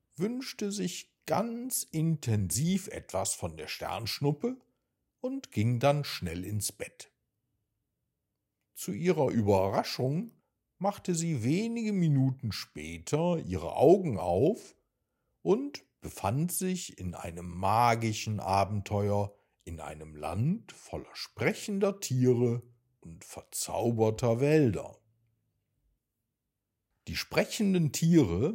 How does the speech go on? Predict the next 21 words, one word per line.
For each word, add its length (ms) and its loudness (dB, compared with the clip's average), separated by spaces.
waren 360 0
alle 480 6
sehr 300 -4
nett, 580 -2
höflich 800 -2
und 400 2
kuschelig. 760 -2
Und 440 6
sie 160 -8
waren 400 2
kleine, 1000 2
neugierige 960 -2
Abenteurer, 1080 4
genauso 760 4
wie 120 -12
Lilli. 460 2
Zusammen 800 0
mit 240 -6
ihren 260 -8
neuen 360 -6
Freunden 1000 -4